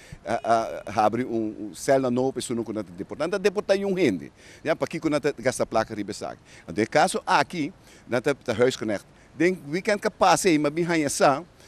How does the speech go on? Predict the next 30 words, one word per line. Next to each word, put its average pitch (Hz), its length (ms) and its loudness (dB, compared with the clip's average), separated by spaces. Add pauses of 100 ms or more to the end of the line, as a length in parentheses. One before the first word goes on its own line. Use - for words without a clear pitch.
(160)
que 147 60 -2
o 175 180 4
que 190 120 -4
nota 170 200 -2
somente 202 460 -2
huisknecht, 165 800 2 (400)
pero 170 140 -4
também, 185 520 2 (320)
ehm, 147 280 2
gente 180 260 2
não 180 160 2
que 165 120 -6
tá 156 80 -6
bem 165 360 -4 (440)
pa - 100 0
igreja 165 480 2
não, 80 220 -6 (300)
missionário 175 680 6
não. 92 180 2 (460)
Então, 139 120 0
vai 143 280 6
permisso 127 520 0
para 110 180 0
um 120 300 0 (300)
ano, 156 440 2 (380)
depois 147 340 0
não 147 100 -6
po-, 139 240 -4
não 123 100 -2
tá 131 100 -6